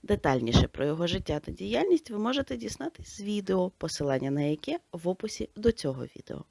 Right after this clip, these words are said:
Школу для глухих абат Дюлепе утримував повністю за власний кошт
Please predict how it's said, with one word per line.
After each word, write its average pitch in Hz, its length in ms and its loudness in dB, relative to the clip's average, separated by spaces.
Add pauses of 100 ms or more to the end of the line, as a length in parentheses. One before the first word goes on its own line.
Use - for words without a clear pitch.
(960)
Школу 302 520 6
для 208 200 4
глухих 196 720 -2
абат 156 340 2
Дюлепе 196 480 0
утримував 180 600 2
повністю 151 680 2
за 131 140 -6
власний 151 440 -4
кошт - 340 -2